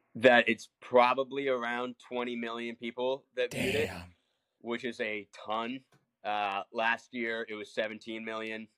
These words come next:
Speaker 1: Um, I think that might be the highest ever. I don't know. Don't quote me on that, but it's, the ratings aren't, like, fully out, so that's kind of speculation from what I'm reading.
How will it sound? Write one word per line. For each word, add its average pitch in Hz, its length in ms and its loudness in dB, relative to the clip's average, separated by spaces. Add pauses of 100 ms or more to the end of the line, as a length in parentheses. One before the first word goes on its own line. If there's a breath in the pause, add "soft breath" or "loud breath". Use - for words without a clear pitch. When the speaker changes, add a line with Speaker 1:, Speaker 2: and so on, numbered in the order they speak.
(1000)
Speaker 1:
Um, 98 460 0 (180)
I 104 120 0
think 127 300 -4
that 123 180 2
might 104 320 -4
be 127 360 -6
the 110 120 4
highest 113 560 -2
ever. 143 480 -2 (540)
I 104 120 0
don't 107 180 -2
know. 107 300 -2 (640)
Don't 113 200 0
quote 110 220 4
me 110 80 -2
on 107 160 -2
that, 104 300 0
but 107 120 -2 (840)
it's, 131 200 4
the 147 100 0
ratings 156 340 4
aren't, 139 160 4
like, 127 160 -6
fully 123 260 0
out, 117 220 0
so - 80 -6
that's 110 200 -2
kind 110 280 -6
of 104 60 -12
speculation 107 640 -2
from 107 140 -18
what 104 120 -4
I'm 101 80 -10
reading. 107 260 -4